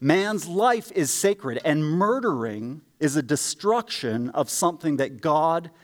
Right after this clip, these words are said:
has said is holy, is good. So man is intrinsically valuable because he is an image bearer. That's what creation says.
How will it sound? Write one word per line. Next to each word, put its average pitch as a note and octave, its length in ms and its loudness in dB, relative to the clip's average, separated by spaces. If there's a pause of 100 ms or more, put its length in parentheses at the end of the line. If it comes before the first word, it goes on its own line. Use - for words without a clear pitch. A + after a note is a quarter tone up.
(240)
has C#3 180 2
said A#2+ 760 0
is B2+ 240 0
holy, F3 760 -4
is A#2 240 -2
good. A#2 600 -4 (2500)
So G3+ 440 4 (260)
man B3+ 340 4
is G#3 160 0
intrinsically A3+ 880 0
valuable D#3 1080 0 (1120)
because D#3+ 420 2
he E3 160 2
is D3 100 2
an D3+ 140 2 (120)
image D#3 420 0
bearer. C3 520 0 (1080)
That's E3+ 200 2
what G3 160 2
creation F3+ 760 2
says. G2+ 540 -2